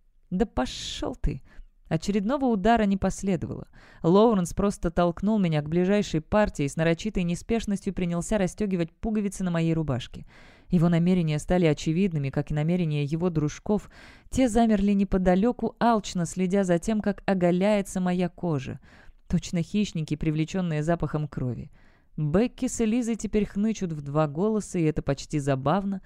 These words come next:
Думали, весело будет. В изнасиловании нет ничего весёлого.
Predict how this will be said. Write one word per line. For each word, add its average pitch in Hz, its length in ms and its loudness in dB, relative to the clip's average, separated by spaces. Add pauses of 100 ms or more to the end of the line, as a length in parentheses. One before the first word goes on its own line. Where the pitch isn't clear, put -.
(320)
Думали, 196 420 4
весело 180 420 0
будет. 123 400 -8 (420)
В 190 140 2
изнасиловании 254 720 2
нет 226 260 0
ничего 254 460 -2
весёлого. 208 640 -4